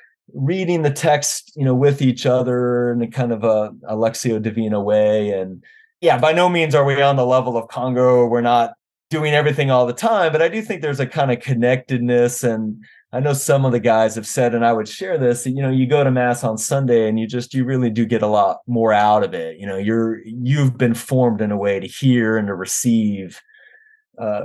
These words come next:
more deeply than you might have if you were just running in with your kids at the last minute. So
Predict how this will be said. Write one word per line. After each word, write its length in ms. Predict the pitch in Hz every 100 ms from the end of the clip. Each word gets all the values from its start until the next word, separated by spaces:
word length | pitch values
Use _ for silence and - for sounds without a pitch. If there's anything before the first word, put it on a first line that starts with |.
| 123
more 180 | 117
deeply 480 | 110 113 113 113 107
than 160 | 90 92
you 120 | 95
might 280 | 95 95 92
have 320 | 90 85 82
if 160 | 87 -
you 100 | 87
were 120 | 90
just 280 | 92 87 -
running 360 | 101 92 92 90
in 180 | 92
with 180 | 90 87
your 80 | 85
kids 440 | - 101 90 80
at 120 | 90 80
the 80 |
last 360 | 90 90 85 -
minute. 400 | 90 90 85 80
So 460 | - 104 90 90